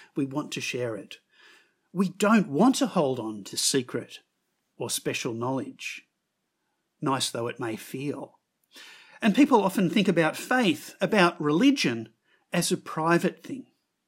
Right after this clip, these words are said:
But it's not. It's a personal thing, but it should also be a public thing.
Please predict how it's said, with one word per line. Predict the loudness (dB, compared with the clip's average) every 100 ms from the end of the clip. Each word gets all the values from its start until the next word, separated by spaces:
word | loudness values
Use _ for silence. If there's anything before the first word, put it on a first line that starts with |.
| _ _ _ _ _ _ _ _ _ _ _ _ -20 2
But | 2
it's | 2 -2
not. | -2 -6 _ _ _ _ _ _ _ _
It's | 0 2
a | 2
personal | 4 4 6 2 0 -4
thing, | -8 -12 -14 -20 _ _ _ _ _ -20 -4
but | -2 -2
it | -2
should | -2 0
also | 0 2 2 2 0
be | 2 0 0
a |
public | -4 -4 0 0 -2
thing. | -10 -12 -12